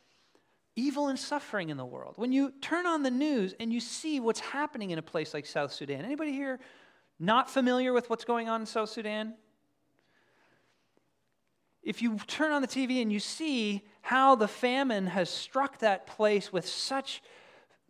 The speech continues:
ferocity, and you see pictures of these little, beautiful little children that are starving to death, and,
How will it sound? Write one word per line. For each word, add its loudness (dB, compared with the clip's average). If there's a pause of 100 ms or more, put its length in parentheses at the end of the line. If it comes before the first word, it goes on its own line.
(140)
ferocity, 2
and -2
you 0
see -4
pictures -4
of -4
these -4
little, -2
beautiful -2
little -6
children -4
that -2
are -4
starving -4
to -4
death, -4 (420)
and, 0